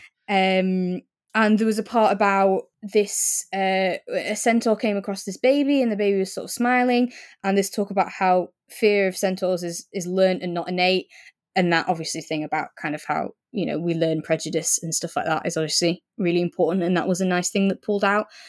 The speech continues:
Speaker 2: So yeah, I think it is a really good book. And again, if you felt like you identified with sort of the audience I described, kind of tumblery and really loving your mythology, then yeah, give it a try.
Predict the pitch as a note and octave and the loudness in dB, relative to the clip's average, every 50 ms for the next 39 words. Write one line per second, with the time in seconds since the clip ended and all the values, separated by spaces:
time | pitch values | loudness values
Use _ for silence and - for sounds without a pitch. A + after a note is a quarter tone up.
0 | - - - - - - D#4+ F4+ E4 - - G3+ A#3+ - D4 C#4 C#4 - - B3+ | -20 -20 -20 -12 -6 -2 0 2 2 0 -2 -4 -4 -2 -2 -2 -2 -2 -2 0
1 | C#4+ C#4 B3 - - _ _ _ _ _ _ _ _ _ _ _ _ _ _ - | 0 0 -2 -4 -10 _ _ _ _ _ _ _ _ _ _ _ _ _ _ 0
2 | B3+ C4 A#3 G#3+ G#3+ G#3+ F#3 - B3+ D4+ F4 D4+ - - - - A#3+ B3 C4 B3+ | 2 2 2 2 0 -4 -2 2 2 2 2 2 -2 -8 -8 -4 -2 0 0 2
3 | D#4 C#4+ G#3+ - A3+ A3+ - C4+ C4+ B3+ A3+ - - - B3+ A#3 G3 D#3+ G3 F3+ | 2 0 0 0 -2 -2 -2 -2 -2 -2 -4 -6 -2 2 2 2 4 2 0 -2
4 | - A3+ G#3 G3 F#3 G#3 G3 - - G3+ F#3+ F#3 F#3 F#3+ F3+ - - - - - | -2 0 0 2 2 0 -2 -2 0 0 0 0 0 -2 -6 -6 -8 -20 -20 -20
5 | - D#3+ G#3 - - F3 F#3 F3 F#3 F#3 F#3+ F3+ F#3 F3+ E3+ - F#3 F3 E3+ - | -16 -12 -10 -6 -6 -6 -6 -4 -4 -2 -2 -2 -2 -4 -4 -6 -8 -8 -6 -2
6 | - F#3+ F#3+ G3 - G3 F3 E3+ E3+ - - _ - - A3+ A3 G#3 G#3 G#3 G3+ | 0 0 0 0 -2 -4 -4 -4 -4 -8 -12 _ -2 2 2 4 4 4 6 6
7 | G3 G3 G3 F3+ F3+ F3+ F3+ D#3+ G3 F#3+ G#3+ A3 G3+ G3+ G3 F#3+ G3 G#3+ G3+ F#3 | 6 4 4 4 2 0 -2 -4 -2 0 2 2 2 2 2 2 2 2 2 2
8 | G3+ G3 F#3 F3+ F#3 F3+ - F#3+ F#3 F#3 F3 - F#3 F3 F3 F3 - _ _ - | 0 0 0 -2 -2 -2 0 0 0 0 0 0 0 0 0 -2 -6 _ _ 0
9 | B3 A#3+ A#3 A#3+ A#3+ - - E4 G4 F#4+ - - - _ _ - C4 B3 C4 C4 | 0 2 2 0 0 -2 -4 -4 -2 -2 -4 -4 -8 _ _ -4 -2 -2 -2 -2
10 | B3+ - C#4+ C#4+ D4+ B3 D#3 C#3+ | -2 -2 -4 -4 -4 -4 -6 -8